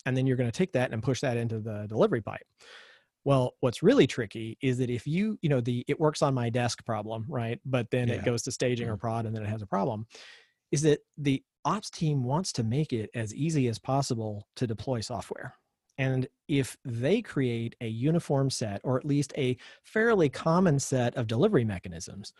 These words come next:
Speaker 1: I love it when somebody hands me the end of a pipe and says, "All you gotta do is adapt to this, and we'll take it from here."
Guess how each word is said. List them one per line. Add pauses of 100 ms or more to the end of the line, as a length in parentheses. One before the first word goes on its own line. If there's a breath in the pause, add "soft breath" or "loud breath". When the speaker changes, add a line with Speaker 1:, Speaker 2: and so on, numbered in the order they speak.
(800 loud breath)
Speaker 1:
I
love
it
when
somebody
hands
me
the
end
of
a
pipe
and
says,
"All
you
gotta
do
is
adapt
to
this,
and
we'll
take
it
from
here."